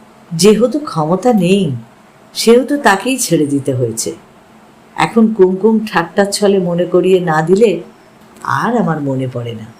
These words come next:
আমি তার বিয়ের পাঁচ ছ বছর পরে বিয়ে করি। আমি বোধহয় আমার প্রেম নিয়ে একটু বেশি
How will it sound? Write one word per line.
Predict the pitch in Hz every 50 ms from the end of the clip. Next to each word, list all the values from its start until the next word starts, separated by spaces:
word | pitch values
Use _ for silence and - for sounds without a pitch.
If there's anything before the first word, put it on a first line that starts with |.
| _ - _ - - _ _ _ _ _ _ _ _ _ _ _ - - _ _ - - - -
আমি | - 196 226 233 294 330 311 254 247 247 247 - - _ _ _ -
তার | - 233 233 226
বিয়ের | 190 180 214 220 233 247 240 -
পাঁচ | 214 190 180 180 - -
ছ | 220
বছর | 240 226 254 247 247 - 277 247
পরে | 220 214 202 202 208 196 185 214 220 - - - - - - - -
বিয়ে | 165 185 185 175 160
করি। | - - 120 117 98 95 - - - _ - - - - - - - - - - -
আমি | - 190 220 247 285
বোধহয় | 269 277 285 - 269 285
আমার | 285 277 269 269 269 262 220 226 -
প্রেম | - 214 208 226 247 269 277
নিয়ে | 277 294 285 240 190 202 220 220 - - - -
একটু | 247 247 - 277 262
বেশি | 214 175 196 214 196 - 277 262